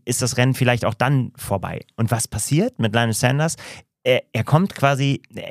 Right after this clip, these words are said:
er, er, nicht mal eine Minute hat er aufgeholt von, von seinem, ich glaub, na, jetzt müssen wir jetzt genau, ich glaub, drei Minuten oder sowas auf die Spitze, wenn ich's richtig sehe, ähm, die er sich vorher eingefangen hat. Und dieser Rückstand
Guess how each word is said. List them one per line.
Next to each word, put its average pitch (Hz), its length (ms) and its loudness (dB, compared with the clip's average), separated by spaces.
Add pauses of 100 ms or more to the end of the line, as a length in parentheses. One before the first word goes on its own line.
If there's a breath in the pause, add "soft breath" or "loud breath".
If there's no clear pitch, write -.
(120)
er, 123 220 -4
er, 113 140 -6 (180)
nicht 139 260 4
mal 185 60 6
eine 160 100 4
Minute 143 380 4
hat 98 100 0
er 85 140 0
aufgeholt 101 500 -2
von, 104 340 -2
von 113 160 0
seinem, 113 160 0
ich 110 80 -6
glaub, - 220 -8
na, 82 220 -4
jetzt - 160 -10
müssen 107 180 -2
wir 95 180 -2
jetzt 95 220 -10
genau, 107 320 -2 (240 loud breath)
ich 101 220 2
glaub, 117 160 2
drei 110 180 2
Minuten 113 320 4
oder 110 180 4
sowas 104 360 0
auf - 160 -6
die 110 500 -2
Spitze, - 720 -4
wenn - 80 0
ich's 107 220 -4
richtig 113 340 -6
sehe, 107 280 0 (640 loud breath)
ähm, 107 580 2 (580)
die 110 160 2
er 113 80 6
sich 101 140 -4
vorher 120 220 4
eingefangen 104 500 0
hat. 117 160 -2 (640)
Und 120 200 4 (520)
dieser 135 220 6
Rückstand 127 460 0